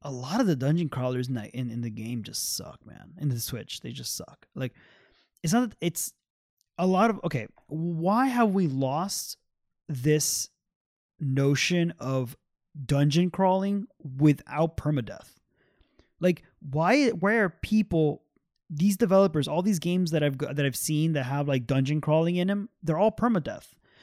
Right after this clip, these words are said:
So you jump in, you're like, "Yeah, I'm gonna play," and then, like, so Enter the Gungeon, same thing, permadeath. It's pretty much like you jump into the, into the dungeon, you die, you lose everything. It's like everything you earn in one run is the only thing you can earn,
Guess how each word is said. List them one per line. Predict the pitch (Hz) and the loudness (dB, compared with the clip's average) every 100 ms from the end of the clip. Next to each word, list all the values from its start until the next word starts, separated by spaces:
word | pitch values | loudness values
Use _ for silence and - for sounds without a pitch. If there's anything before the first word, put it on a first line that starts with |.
| - | -4
So | - | 4
you | 170 165 | 6 6
jump | 147 220 185 | 6 4 4
in, | 165 165 160 | 4 4 4
you're | 147 | 2
like, | 127 127 | 0 -2
"Yeah, | 202 190 | -2 0
I'm | 170 | 0
gonna | 180 | 0
play," | 185 208 190 | 4 4 4
and | 170 | 4
then, | 165 | 2
like, | 156 139 | 0 -2
so | - 151 | -4 0
Enter | 165 175 | 2 2
the | 202 | 0
Gungeon, | 170 160 151 165 156 - _ - | 2 2 0 -4 -4 -10 _ -10
same | - 143 120 | -4 -2 -4
thing, | 107 | -4
permadeath. | - 156 131 107 98 - _ _ - | 2 4 2 -4 -14 -20 _ _ -6
It's | 156 | -2
pretty | - 196 | 2 2
much | 185 - | 2 0
like | 151 135 | -2 -2
you | 135 | 0
jump | 156 165 196 | 2 2 0
into | 165 | 0
the, | 190 160 - | 0 0 -2
into | 160 151 165 | -4 -2 0
the | |
dungeon, | 147 147 151 143 | 2 2 2 0
you | 123 | 0
die, | 135 156 | 2 4
you | 139 | 4
lose | 139 139 | 4 2
everything. | 143 156 156 143 | 2 2 2 0
It's | 160 202 | -2 0
like | - _ _ _ _ _ _ _ _ | -4 _ _ _ _ _ _ _ _
everything | 170 190 240 202 220 | 2 4 4 2 2
you | 196 180 - | 2 0 0
earn | 160 165 170 170 - | 0 4 4 2 0
in | 156 143 | 0 2
one | 139 151 139 | 2 2 2
run | 135 143 185 | 2 0 -2
is | 160 135 | -2 -2
the | 139 - | -2 -4
only | 139 147 139 | 0 0 0
thing | - 127 | -2 -2
you | 120 | -2
can | - 110 | -4 -8
earn, | 123 98 | -8 -8